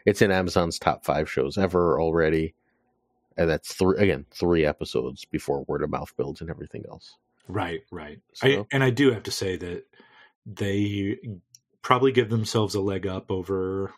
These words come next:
Speaker 2: many of the other, uh, maybe not many, some of the others, uh, over Netflix, because they are doing a weekly release.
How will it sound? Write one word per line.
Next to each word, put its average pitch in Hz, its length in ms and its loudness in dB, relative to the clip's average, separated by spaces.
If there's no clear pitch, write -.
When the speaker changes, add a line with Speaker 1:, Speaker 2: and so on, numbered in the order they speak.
Speaker 2:
many 98 340 -4
of 90 120 -4
the 92 140 -4
other, 95 480 -4
uh, 90 560 -2
maybe 78 220 -10
not 80 160 -8
many, 85 400 -4
some 110 220 2
of 101 60 4
the 104 60 6
others, 110 460 2
uh, 123 280 6
over 120 220 6
Netflix, 101 600 0
because 98 1300 2
they 90 300 2
are 85 420 -2
doing 78 720 -4
a 87 80 0
weekly 82 420 -4
release. 85 800 0